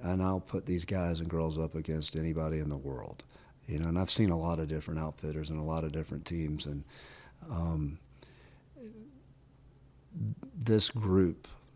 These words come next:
and, uh, well, I'm an only child, first of all, so, um, this was part of the, the equation that I never anticipated really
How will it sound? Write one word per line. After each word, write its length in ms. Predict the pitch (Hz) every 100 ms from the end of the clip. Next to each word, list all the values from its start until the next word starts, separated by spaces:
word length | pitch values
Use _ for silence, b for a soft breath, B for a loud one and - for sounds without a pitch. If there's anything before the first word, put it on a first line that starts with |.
| -
and, 280 | 95 90 87 - - -
uh, 60 | 107 143 - 107 - - -
well, 240 | 92 78 -
I'm 160 | 123 135
an 80 | 113
only 200 | 98 78
child, 400 | - 65 - -
first 320 | - 80 -
of 80 | 78
all, 240 | 69 71 -
so, 400 | - 101 85 78 B B B B - -
um, 480 | - 87 82 78 80 -
this 480 | 180 98 98 95 -
was 160 | 82
part 380 | - - 98 92
of 200 | 90 85
the, 280 | 80 76 71 b b b -
the 120 | - 78
equation 540 | - 87 87 85 80
that 120 | 78
I 120 | 78 80
never 320 | 90 87 78
anticipated 840 | 76 - 87 - - 82 76 71
really 520 | 80 85 85 80 73